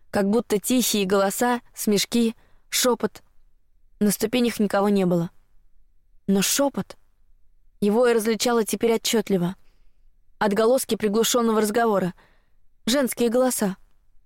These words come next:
Я уставилась на портреты, не веря ушам. И в этот момент всё стихло. Я слышала только вой ветра где-то далеко в коридоре и приглушённое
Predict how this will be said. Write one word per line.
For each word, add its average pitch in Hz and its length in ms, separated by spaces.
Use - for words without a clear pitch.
Я 233 180
уставилась 226 460
на 208 80
портреты, 220 600
не 220 160
веря 240 240
ушам. 202 480
И 220 80
в 220 60
этот 233 260
момент 220 580
всё - 240
стихло. 202 560
Я 214 160
слышала 233 420
только 214 300
вой 220 220
ветра 220 320
где-то 190 280
далеко 214 360
в 196 60
коридоре 214 520
и - 100
приглушённое 262 720